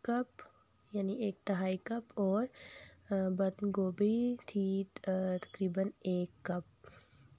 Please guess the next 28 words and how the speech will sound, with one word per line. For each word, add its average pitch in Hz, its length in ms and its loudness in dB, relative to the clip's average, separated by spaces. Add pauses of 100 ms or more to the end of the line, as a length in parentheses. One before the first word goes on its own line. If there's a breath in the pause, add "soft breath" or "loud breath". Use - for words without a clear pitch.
(600 loud breath)
और 185 440 0
आप 202 300 -2
अपनी 226 260 -4
मर्ज़ी 226 340 0
से 214 140 -2
भी 208 140 2
वेजिटेबल्स 190 760 0
कम 185 380 0
या 190 120 0
ज़्यादा 185 400 -2
कर 208 240 -2
सकते - 440 -2
हैं। 180 420 -2 (640 loud breath)
और 190 240 2 (100)
कॉर्न 208 420 -2
इसमें 233 340 -4
मैंने 214 360 2
चिकन - 380 -2
के 202 140 -2
साथ 190 420 -4
ही 220 60 2
डाल 220 300 0
दिए 208 240 2
थे 208 340 0 (560 loud breath)
ताकि 202 380 0
वो 202 320 2
अच्छे 208 380 -2
से 196 540 2